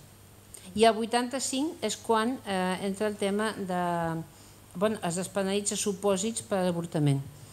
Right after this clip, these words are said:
En aquell moment, el vuitanta-cinc, ja hi havia moltíssims centres de planificació, perquè, de fet, el primer de Catalunya és el del Prat, però és el primer d'Espanya. Eh,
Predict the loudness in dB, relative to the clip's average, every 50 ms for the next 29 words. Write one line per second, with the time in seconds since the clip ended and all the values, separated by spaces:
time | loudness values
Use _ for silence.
0 | -18 -16 -16 -16 -16 -18 -20 -20 -20 -20 -20 -12 -4 0 2 2 4 2 2 4
1 | 4 4 4 4 2 2 2 0 0 0 0 0 0 -2 -2 -2 0 -2 0 0
2 | 2 0 0 0 0 -2 -2 -2 -2 -2 -4 -4 -4 -4 -4 -4 -4 -6 -6 -4
3 | -6 -6 -4 -4 -4 -4 -2 -4 -4 -4 -4 -4 -4 -2 -4 -4 -2 -2 -4 -2
4 | 0 0 0 0 -2 -2 0 -2 -2 -2 -4 -8 -16 -20 -20 -20 -8 -2 0 0
5 | 0 0 -2 -2 0 0 0 0 0 -2 -4 -2 -2 -2 -2 0 0 0 0 0
6 | 0 -2 -2 -2 0 0 0 0 -4 -4 -4 -2 -4 -4 -2 0 0 0 2 2
7 | 0 -2 -2 -2 -4 -2 -2 -2 0 0 -2 -2 -2 -2 -2 0 0 0 -2 -4
8 | -6 -10 -18 -20 -20 -20 -20 -20 -20 -20 -20 -20 -20 -20 -20 -20 -20 -20 -20 -20
9 | -20 -20 -20 -20 -20 -20 -12 -4 -2 0 0